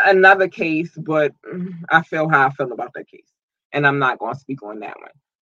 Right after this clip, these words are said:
I'm just gonna speak on this one. Um, and I'm gonna speak on this one 'cause it's very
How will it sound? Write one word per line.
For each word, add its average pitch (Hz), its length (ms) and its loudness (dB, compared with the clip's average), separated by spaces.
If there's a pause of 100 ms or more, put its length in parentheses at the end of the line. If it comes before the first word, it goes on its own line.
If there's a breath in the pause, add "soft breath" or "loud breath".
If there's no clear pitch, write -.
I'm 160 160 4
just 185 160 0
gonna 190 180 0
speak 170 200 -8
on 160 120 -4
this 147 200 -4
one. 113 120 -18 (760)
Um, 156 340 4
and 151 160 4
I'm 156 300 -2
gonna 196 220 2
speak - 300 -10
on 190 140 2
this 170 160 -4
one 170 300 -2
'cause 233 200 -10
it's 220 180 -10
very 214 600 4